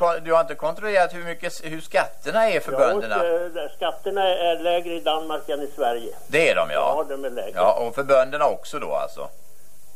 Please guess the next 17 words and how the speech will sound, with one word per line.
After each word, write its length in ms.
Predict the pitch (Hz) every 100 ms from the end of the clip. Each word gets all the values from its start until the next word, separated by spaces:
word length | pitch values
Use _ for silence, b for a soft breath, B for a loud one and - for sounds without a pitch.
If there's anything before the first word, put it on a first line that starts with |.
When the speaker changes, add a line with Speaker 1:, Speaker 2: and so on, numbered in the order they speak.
| - -
Speaker 2:
Ja, 200 | - 180
det 100 | 135
är 40 | 131
klart, 340 | 180 208 -
alltså, 240 | 196 -
det 100 | 151
går 200 | 151 151
ju 60 | 160
Speaker 1:
Ja. 60 | 175
Speaker 2:
efter 120 | 202
inkomsten. 720 | 190 147 156 165 196 - 156 107 -
Speaker 1:
Ja. 60 | B B B B B
Speaker 2:
Men 160 | 180 170
däremot 520 | 190 233 240 220 208
har 120 | 196
de 120 | 180
en 120 | 175